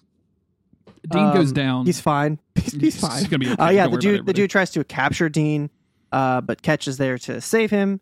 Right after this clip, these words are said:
Speaker 1: Mm-hmm.
Speaker 2: Um, and then they kind of, like, wrestle this guy and, and start questioning him. Uh, Dean shoots this guy's knee out, if I'm not mistaken.
Speaker 1: Dude, like, hardcore. He, because the guy's like, "I'm not gonna tell you anything." And the dude doesn't even hesitate. He just, like, blows his knee away.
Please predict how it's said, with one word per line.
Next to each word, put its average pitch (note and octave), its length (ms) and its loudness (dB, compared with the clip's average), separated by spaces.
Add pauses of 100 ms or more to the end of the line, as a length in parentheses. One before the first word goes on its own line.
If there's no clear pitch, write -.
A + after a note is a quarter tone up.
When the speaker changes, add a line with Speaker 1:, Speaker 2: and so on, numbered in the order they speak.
(120)
Speaker 1:
Mm-hmm. A#2 340 -10
Speaker 2:
Um, C3+ 380 -2
and C3+ 160 -4
then C3 100 -4
they C3+ 120 -4
kind C3+ 240 -4
of, B2+ 100 -4
like, A#2+ 220 -8 (760)
wrestle A#2+ 320 -10
this A#2+ 180 -12
guy A#2 280 -10
and, - 440 -8
and B2+ 140 -8
start - 260 -8
questioning B2+ 380 -8
him. B2 220 -10 (420)
Uh, C3 280 -2 (160)
Dean G3+ 220 2
shoots A3 300 -4
this G3+ 180 -2
guy's C3+ 320 -2 (100)
knee F3 120 0
out, F#3 240 -2
if F#3 100 -4
I'm F#3 120 0
not F#3 160 0
mistaken. F#3+ 520 -2
Speaker 1:
Dude, B2 540 -4
like, C3+ 240 -2
hardcore. B2 640 -2
He, C3 120 0
because D#3 280 -2
the D#3+ 80 -2
guy's D3+ 240 -2
like, B2+ 100 -4
"I'm D#3+ 100 -4
not F3 100 0
gonna C#3+ 100 -6
tell F3 180 0
you E3+ 140 2
anything." D3+ 220 0
And C#3+ 60 2
the C#3+ 40 0
dude C3+ 160 0
doesn't C3 200 -2
even A#2 140 -2
hesitate. G#2+ 460 -10
He G3 100 0
just, A#2+ 200 -6
like, A#2 160 -8
blows B2 460 -4
his A#2 120 -8
knee A2 140 -6
away. G2 320 -10